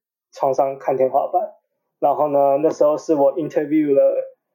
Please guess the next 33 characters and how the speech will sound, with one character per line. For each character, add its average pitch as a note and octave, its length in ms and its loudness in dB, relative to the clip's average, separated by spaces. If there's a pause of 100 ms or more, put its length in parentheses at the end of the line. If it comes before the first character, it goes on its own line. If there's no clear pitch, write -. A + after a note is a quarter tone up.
(200)
Brandeis D3+ 500 -2
Investment， C3+ 720 -2
嗯， C#3 460 -2 (200)
在 C#3+ 420 2
圣 D#3+ 200 -2
地 D3+ 80 0
亚 C3+ 160 2
哥 C3+ 220 0
一 C#3+ 100 0
家 C3 360 0
掌 C3+ 220 -6
管 C3 200 0
大 C#3 100 4
概 C#3 380 2 (320)
四 - 260 -2
五 D#3 100 2
百 C3 180 0
亿 D3 180 -2
美 B2+ 160 0
元 C3 200 -4
的 C3 140 4
价 D3 300 -2
值 C3 140 -10
投 C#3 140 0
资 C3+ 200 -2
一 C#3 80 2
家 C3+ 260 2
算 C#3+ 300 0
蛮 D3 180 -2
有 D3 80 2
名 C#3 160 -4
气 - 180 -16
的， D3 80 -6